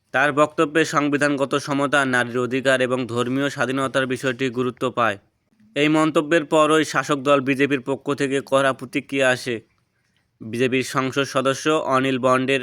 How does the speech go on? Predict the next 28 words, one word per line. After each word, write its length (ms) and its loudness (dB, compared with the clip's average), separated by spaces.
ওয়াসির 460 0
বক্তব্যকে 640 -4
দায়িত্বহীন 840 0
বলে 220 0
আখ্যা 300 -2
দেন। 260 0
তিনি 240 4
অভিযোগ 460 4
করেন, 300 4
ওয়াসিরের 500 2
এই 120 4
বক্তব্যের 560 2
মাধ্যমে 560 2
অর্ধ 400 4
সত্য 400 -2
তুলে 240 0
ধরেছে। 480 0
অনিল 280 2
বন্ডের 420 4
দাবি 260 2
করেন, 340 4
মুসলিম 400 0
নারীদের 640 0
অর্ধ 360 4
হিজাব 540 2
পরতে 360 0
চায় 260 0
না। 200 -2